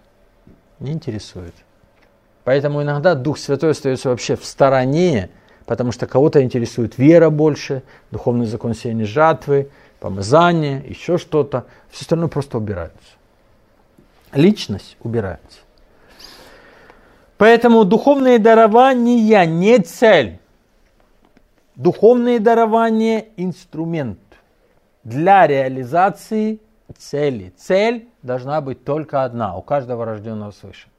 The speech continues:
Индивидуальная воля Божия. Я хочу вас утешить. Она, цель вашей жизни, она не скрыта от вас. Ваш дух всегда знает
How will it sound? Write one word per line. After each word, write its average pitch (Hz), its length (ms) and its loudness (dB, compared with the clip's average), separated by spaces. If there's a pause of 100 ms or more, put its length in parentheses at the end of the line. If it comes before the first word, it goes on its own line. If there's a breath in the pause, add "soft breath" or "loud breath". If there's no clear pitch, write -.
(360)
Индивидуальная 131 540 -6
воля 113 220 -10
Божия. - 280 -20 (460 soft breath)
Я 185 100 -2
хочу 185 280 -6
вас 170 180 -8
утешить. - 520 -14 (960)
Она, 196 680 -4 (300)
цель 156 400 0
вашей 135 360 -4
жизни, 131 460 -12
она 160 260 -8
не 170 240 -8
скрыта 185 840 -8
от 139 240 -10
вас. 123 440 -10 (720)
Ваш 151 380 0
дух 151 520 -6 (220)
всегда 170 920 0 (180)
знает 135 800 -10